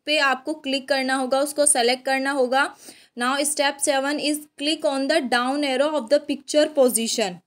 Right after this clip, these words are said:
उसके बाद में आप click on the down arrow of picture position and then click the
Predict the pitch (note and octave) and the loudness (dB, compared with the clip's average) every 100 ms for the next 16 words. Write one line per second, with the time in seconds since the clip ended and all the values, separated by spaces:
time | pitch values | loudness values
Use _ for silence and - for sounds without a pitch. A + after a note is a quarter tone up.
0 | _ _ _ _ _ _ _ _ _ _ | _ _ _ _ _ _ _ _ _ _
1 | _ _ _ _ - B3 - D#4 D4 B3+ | _ _ _ _ -10 -8 -6 -2 2 2
2 | A#3+ B3+ D#4 - B3 C#4 D4+ _ _ _ | 2 0 -2 -2 0 0 -2 _ _ _
3 | _ C4 D4+ D4+ D4 C4+ D#4 B3+ C4 C#4 | _ -4 -2 0 0 2 2 2 2 0
4 | E4 C4+ C4 C#4+ D#4+ D4+ D4 D4+ D#4 C#4 | 0 2 4 4 0 -8 -4 -2 2 2
5 | B3+ C4 D4 D4 C#4 D4+ D#4+ C#4+ D4+ D4+ | 0 -4 -2 -2 2 2 0 -2 -2 -4
6 | - _ _ _ _ _ G#3 C4 | -16 _ _ _ _ _ 0 2